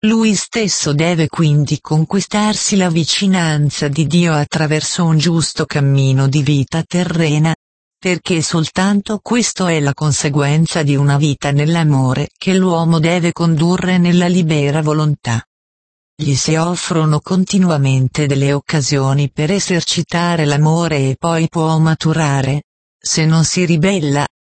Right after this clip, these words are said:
ma se usa la sua volontà in modo sbagliato, nel disamore, allora la sua anima si indurisce sempre di più e si allontana da Dio e non utilizza la sua vita terrena,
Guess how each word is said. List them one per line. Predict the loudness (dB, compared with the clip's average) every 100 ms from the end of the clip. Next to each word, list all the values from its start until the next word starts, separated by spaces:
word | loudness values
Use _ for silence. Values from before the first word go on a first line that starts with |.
| -2
ma | 0 0
se | -2 -2 0
usa | 2 2 0 0 -2 0 0 0
la | 0
sua | -2 -2 -2
volontà | 0 0 2 2 0 0 0
in | 2 2
modo | 2 2 0 0 -2
sbagliato, | 0 0 0 0 0 -2 -4 -6 -6 _ _ _
nel | 0 2 2
disamore, | 0 0 0 0 2 0 -2 -4 _ _ _
allora | -4 0 0 0 0 0
la | 0
sua | 0 0 0 2
anima | 2 2 4 2
si | 2 2 2
indurisce | 2 2 2 2 0 0 -2
sempre | -2 -2 -2 -2 -2 -2
di | 0 0
più | 0 0 2
e | 0
si | 0 -2
allontana | 0 0 2 0 0 0 0 0
da | 0 0
Dio | 2 2 2
e | 2
non | 2 4
utilizza | 2 0 0 0 0 0 0 0
la | 0
sua | -2 -2 -2
vita | 0 0 0 -2 -4
terrena, | -2 -2 0 0 2 0